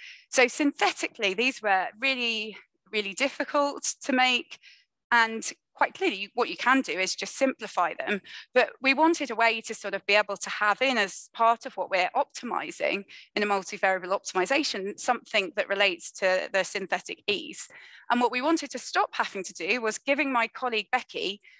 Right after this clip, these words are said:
big lists of hundreds of possible molecules and getting her to look through them and sift for the ones she did actually, um, want to make.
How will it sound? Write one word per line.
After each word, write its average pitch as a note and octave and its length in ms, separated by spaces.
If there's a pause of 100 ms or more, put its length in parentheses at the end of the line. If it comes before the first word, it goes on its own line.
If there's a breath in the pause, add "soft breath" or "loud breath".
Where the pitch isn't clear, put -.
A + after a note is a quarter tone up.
(120 soft breath)
big C#4 160
lists B3 380
of G#3 80
hundreds C4+ 500
of A3+ 100
possible G#3 380
molecules G#3+ 480
and G3+ 100
getting G#3+ 180
her G3+ 100
to - 100
look G#3 240
through G#3 220
them G3 100
and F#3+ 100
sift - 380
for G3 100
the F#3 80
ones F#3 240
she F#3+ 120
did F#3+ 160
actually, F3+ 420 (380 soft breath)
um, F3+ 260
want F3 200
to F#3 100
make. - 300